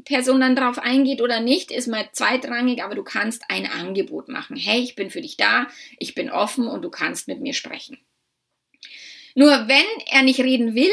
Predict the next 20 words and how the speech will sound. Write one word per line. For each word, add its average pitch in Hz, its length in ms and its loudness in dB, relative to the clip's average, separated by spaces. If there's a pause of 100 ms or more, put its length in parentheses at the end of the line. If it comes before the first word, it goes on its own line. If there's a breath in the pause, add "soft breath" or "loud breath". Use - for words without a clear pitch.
(120)
oder 330 140 4
sie 320 300 4
und 240 260 0
dann 233 340 0
solche 240 300 2
Launen 240 420 4
nur 240 180 2
ab 214 140 -2
und 214 160 -8
zu 285 120 0
vorkommen, 269 520 0
dann 214 180 -4
mach 202 220 0
kein 214 200 -4
Drama 196 340 0
draus. - 360 -8
Es - 140 -8
ist - 340 -4
völlig 269 260 0
okay, 208 500 2